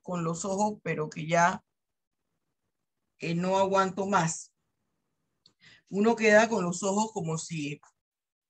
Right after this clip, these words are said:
como si uno estuviera con algún fenómeno de zombie. Sin embargo, no deja de ser más cómodo, ¿no? Estar en la casa. Pero, ¿a qué voy?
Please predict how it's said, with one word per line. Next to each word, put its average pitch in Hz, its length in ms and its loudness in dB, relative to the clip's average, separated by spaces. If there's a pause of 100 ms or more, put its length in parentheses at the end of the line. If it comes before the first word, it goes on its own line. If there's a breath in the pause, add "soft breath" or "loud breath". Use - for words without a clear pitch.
(1160)
como 180 180 -4
si 196 80 -6
uno 202 140 0
estuviera 208 480 2
con 196 160 -2
algún 175 240 -4
fenómeno 208 420 0
de 170 120 -2
zombie. 180 580 -2 (1000)
Sin - 280 -6
embargo, 233 400 4
no 233 140 -2
deja 233 200 0
de 208 60 -2
ser 208 220 -6
más 214 220 -2
cómodo, 160 420 0
¿no? 262 340 -2
Estar 175 300 -2
en 190 100 0
la 170 140 4
casa. - 480 -6
Pero, 190 500 2 (480)
¿a 180 160 -2
qué 208 160 -2
voy? 190 420 0